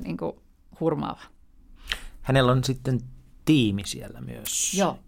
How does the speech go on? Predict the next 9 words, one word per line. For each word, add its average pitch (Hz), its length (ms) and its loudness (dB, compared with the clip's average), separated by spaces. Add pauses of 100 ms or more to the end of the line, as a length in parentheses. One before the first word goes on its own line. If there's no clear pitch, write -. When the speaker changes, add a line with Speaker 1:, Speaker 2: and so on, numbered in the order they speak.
(140)
Speaker 2:
joka 123 140 0
on 113 60 -2
kokonaan 101 340 -2
suomalainen, 113 680 -10
vai 107 240 -8 (320)
onko - 100 -20
se - 160 -10
Speaker 1:
Ranskalainen 190 640 -2 (120)
Speaker 2:
Niin. 135 160 -2